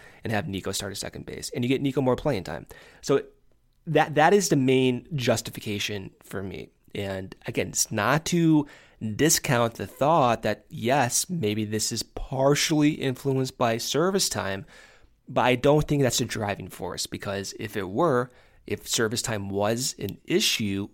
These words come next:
principally, then Adbert Alzolay may have not made the team.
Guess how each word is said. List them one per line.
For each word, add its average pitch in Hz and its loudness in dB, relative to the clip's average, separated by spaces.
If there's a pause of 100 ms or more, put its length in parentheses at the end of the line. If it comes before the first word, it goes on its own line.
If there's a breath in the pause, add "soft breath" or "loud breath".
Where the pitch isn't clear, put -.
(220)
principally, 156 -2 (380 soft breath)
then 120 0 (100)
Adbert 135 2
Alzolay 117 0
may 95 -6
have 95 -6
not 92 -6
made 90 -8
the - -14
team. 80 -6